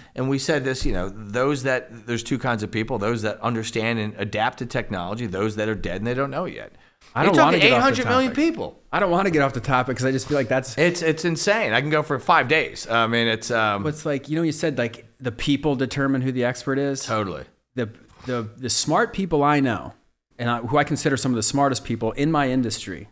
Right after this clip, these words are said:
Speaker 2: So, like, I know these people are smart. No one's gonna convince me. No one's gonna tell me they're not. When you have the Sirhants, the guys at the agency, the Lacitos are all like, they all want it. Why do they want it? Not 'cause they're dumb, 'cause these guys are making unbelievable amounts of money. They've already outsmarted the market, like, six ways from Sunday, and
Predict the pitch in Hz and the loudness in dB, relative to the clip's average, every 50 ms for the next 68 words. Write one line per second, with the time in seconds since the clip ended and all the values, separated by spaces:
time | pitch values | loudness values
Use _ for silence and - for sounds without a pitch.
0 | _ _ - - - 131 123 143 185 190 165 180 202 202 135 135 127 110 - 123 | _ _ -14 -6 -6 -2 -2 0 0 2 2 4 4 4 4 4 0 0 -2 -4
1 | 113 117 110 104 - - 107 98 90 113 123 151 185 180 190 196 180 - 165 143 | -4 -4 -4 -6 -4 -4 -4 -4 -4 -2 -2 -2 -2 -2 -2 -4 -4 -4 -4 -4
2 | 135 131 127 - - 135 127 135 143 151 151 117 - - 143 135 127 117 110 113 | -2 -2 -2 -2 -2 -2 0 0 0 0 -2 -4 -2 -2 0 0 0 0 0 0
3 | 117 110 107 110 110 110 104 101 104 - - 135 135 123 123 120 120 110 107 110 | -2 -2 -2 -4 -4 -6 -6 -6 -8 -6 -4 -2 -2 0 0 -2 -2 -4 -6 -6
4 | 113 107 120 117 110 107 101 110 110 127 139 131 120 120 104 - 120 113 110 107 | -6 -4 -4 -2 -2 -4 -4 -4 -2 0 0 0 0 0 -2 -2 -2 -4 -4 -4
5 | 107 107 104 - - 135 131 120 110 107 110 110 110 107 104 92 85 - - - | -6 -6 -6 -4 -2 -2 0 0 -2 0 0 0 0 0 -2 -4 -8 -12 -18 -20
6 | - - - - 165 185 185 175 180 170 165 165 160 143 113 87 - - - - | -20 -20 -10 -2 -2 0 2 4 4 4 4 2 2 0 -2 -4 -8 -16 -20 -20
7 | - - _ _ _ _ - 214 247 247 226 214 208 185 135 113 101 95 87 85 | -20 -20 _ _ _ _ -8 -6 -4 -2 0 0 0 -2 -2 -4 -6 -8 -12 -14
8 | - _ _ _ - 170 220 240 - 269 247 254 247 208 185 170 143 139 147 156 | -20 _ _ _ -8 -6 -6 -4 -2 -4 -2 -2 -4 -2 0 0 0 0 -2 -4
9 | 151 - 147 - 165 151 147 143 147 139 135 131 127 - - 202 254 269 254 208 | -6 -8 -8 -6 -4 -4 -2 -2 -2 -2 -2 -4 -6 -4 0 2 2 4 4 4
10 | 190 202 196 180 170 160 160 151 147 143 143 135 - 139 127 127 120 113 120 123 | 2 0 -2 -2 -2 -2 -2 0 0 0 0 -2 -2 -4 -2 -2 -2 -2 -2 -2
11 | 127 120 113 139 160 180 180 165 143 127 139 147 147 - - 143 139 135 123 123 | -4 -2 -2 0 0 0 0 0 0 0 0 -2 -2 -4 -4 -2 -2 0 0 0
12 | 120 123 123 123 123 120 117 110 110 - 165 156 151 - 151 139 131 - 120 110 | -2 -2 -2 -2 -4 -4 -6 -6 -6 -4 -4 -4 -4 -2 -4 -4 -4 -4 -4 -6
13 | 107 - 131 123 123 117 113 107 104 | -6 -4 -2 -2 0 0 -2 -4 -6